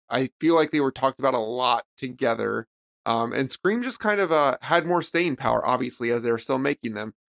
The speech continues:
Um, but I Know What You Did Last Summer is, like, a pretty good movie, uh, still. So, and I haven't watched it since I was a kid, so I'm excited to see if it holds up. Um, and I don't know if, uh, I'm sure Kenny has seen it, but I doubt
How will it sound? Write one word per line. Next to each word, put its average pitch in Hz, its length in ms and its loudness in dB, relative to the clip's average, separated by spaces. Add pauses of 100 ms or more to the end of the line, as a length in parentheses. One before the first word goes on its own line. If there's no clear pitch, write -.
(200)
Um, 180 140 2
but 220 80 4
I 269 60 4
Know 370 140 2
What 349 100 0
You 226 60 -4
Did 202 140 2
Last 170 200 2
Summer 156 260 2
is, 123 60 -2
like, 123 120 0
a 117 60 -2
pretty 202 260 0
good 180 160 0
movie, 107 400 -2 (140)
uh, 113 160 2
still. 110 320 0
So, 135 200 2
and 151 160 2
I 185 60 6
haven't 220 220 4
watched 160 320 2
it 127 120 0
since 185 220 -2
I 202 60 4
was 170 160 2
a 131 40 -2
kid, 110 320 -2 (360)
so 165 100 2
I'm 180 100 4
excited 233 340 2
to 247 100 0
see 151 180 2
if - 80 2
it 160 80 6
holds 147 320 4
up. - 180 -2 (520)
Um, 120 420 -2
and 143 140 2
I 160 80 6
don't 190 160 2
know 151 300 4
if, 131 240 0
uh, 123 220 2
I'm 156 260 2
sure 185 240 0
Kenny 120 320 -4
has 104 120 -6
seen 113 180 -6
it, 107 140 -10
but 120 100 0
I 127 260 2 (180)
doubt 120 360 4